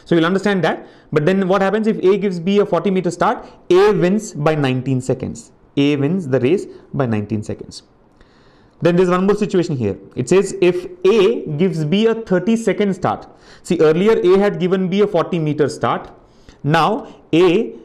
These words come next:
is giving B a thirty second start. A gives B a thirty second start. In that case, B wins by forty meters. B wins by forty meters.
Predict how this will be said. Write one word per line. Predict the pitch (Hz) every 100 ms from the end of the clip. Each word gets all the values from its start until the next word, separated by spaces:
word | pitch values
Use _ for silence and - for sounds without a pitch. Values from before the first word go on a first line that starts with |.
| -
is | - 156 - - 135
giving | 156 180 175
B | 170 190
a | 170
thirty | - 156 185
second | 170 139 143 127
start. | - 113 - - _ _ _ _ -
A | 143
gives | 143 139
B | 127 170
a | 180
thirty | 143 123 120
second | 120 98
start. | - -
In | 165 170
that | 175 220 220
case, | 233 233 - - 143
B | 127 185
wins | 170 165
by | 151 214
forty | 220 120 113
meters. | 104 - - - _ _ _ _ - 120
B | 147
wins | 147 185 - - -
by | 135
forty | 131 113 -
meters. | 98 98 - -